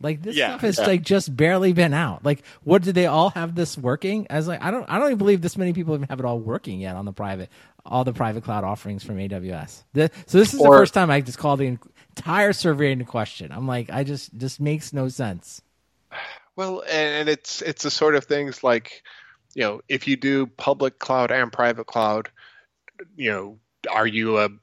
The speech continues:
Speaker 2: you know, a, you know, what, what defines a cloud native developer? Well, what defines a private cloud developer? If you're using,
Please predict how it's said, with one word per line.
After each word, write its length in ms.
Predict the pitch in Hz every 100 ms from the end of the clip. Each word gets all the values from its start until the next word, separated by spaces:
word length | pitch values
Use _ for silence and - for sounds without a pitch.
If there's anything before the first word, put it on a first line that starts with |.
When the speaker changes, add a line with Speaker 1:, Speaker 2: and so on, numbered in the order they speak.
| -
Speaker 2:
you 80 | 107
know, 120 | 95
a, 120 | 95 - - - -
you 80 | 135
know, 140 | 95 - - - - _
what, 360 | 247 151 185 165 170 _
what 300 | 151 160 170
defines 440 | 143 - 135 135
a 40 | 120
cloud 280 | - 123 127
native 260 | 120 117
developer? 500 | 107 113 123 120 110
Well, 180 | 107 110
what 180 | 120 123
defines 340 | 120 120 113
a 60 | 110
private 400 | - 123 117 104
cloud 240 | 113 107
developer? 420 | 104 104 104 -
If 180 | 113 -
you're 120 | 120
using, 360 | 123 127 127